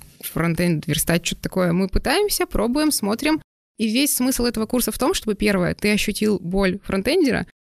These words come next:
потому что я знаю энное количество дизайнеров, которые считают, что фронтенд — это руки. Типа сиди и делай, не отсвечивай, плес. Вот, это нехорошо, мы команда. Вот это я пропагандирую на этом курсе, номер раз. И второе, мы смотрим очень базовые вещи, они не меняются с годами. Это настолько базово, типа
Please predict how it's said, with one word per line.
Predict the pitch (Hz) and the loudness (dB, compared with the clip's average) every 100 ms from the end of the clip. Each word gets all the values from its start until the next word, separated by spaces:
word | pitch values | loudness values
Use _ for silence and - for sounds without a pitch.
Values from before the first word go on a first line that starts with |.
| - | -4
потому | 233 254 | -2 0
что | - | 0
я | 254 | 0
знаю | 247 247 | 0 0
энное | 220 226 208 | 0 0 0
количество | 202 202 - 180 | 0 -2 -2 -2
дизайнеров, | 185 240 285 - | 0 2 0 -2
которые | 202 190 | -2 -2
считают, | - 208 | 0 0
что | - | 0
фронтенд — | 190 180 185 - - | -2 -2 0 2 2
это | 220 214 | -2 -2
руки. | 202 208 - 202 - - - - | 0 0 0 -2 -4 -20 -20 -6
Типа | 214 202 190 | -2 0 0
сиди | 202 208 339 | 0 0 0
и | 220 | 0
делай, | 175 175 160 - | 0 0 0 0
не | 202 | 0
отсвечивай, | 196 - 170 - 190 - - | 0 0 -2 0 0 -2 -2
плес. | 170 151 - - _ | 2 2 2 -4 _
Вот, | 202 170 - | -2 -2 -2
это | 240 254 | -2 2
нехорошо, | 240 233 214 - 170 | 2 0 -4 -2 0
мы | 175 208 | 2 0
команда. | 208 156 - 190 _ _ _ - | 0 0 -2 -6 _ _ _ -6
Вот | 196 | -2
это | 262 233 | 0 2
я | 208 | 0
пропагандирую | 214 202 202 185 185 185 | -2 -4 0 0 2 0
на | |
этом | 185 175 | 0 0
курсе, | 175 175 254 | 0 -2 0
номер | 247 185 175 | 2 2 2
раз. | 233 - _ _ _ | 0 -4 _ _ _
И | 214 | -6
второе, | - 226 285 | -2 0 2
мы | 285 | 0
смотрим | 226 233 262 247 214 _ | 0 -2 0 0 -2 _
очень | - 247 - | -4 -2 0
базовые | 214 214 196 190 | 0 0 2 2
вещи, | 180 175 - - | 2 0 0 -2
они | 208 | 0
не | 220 220 | 2 2
меняются | 214 208 170 170 | 2 0 0 0
с | |
годами. | 170 165 151 151 | 2 2 2 0
Это | 254 208 208 | -2 -2 0
настолько | 214 - 254 - | -2 0 -2 -2
базово, | 180 220 262 175 | -2 0 0 -2
типа | 190 185 | 0 0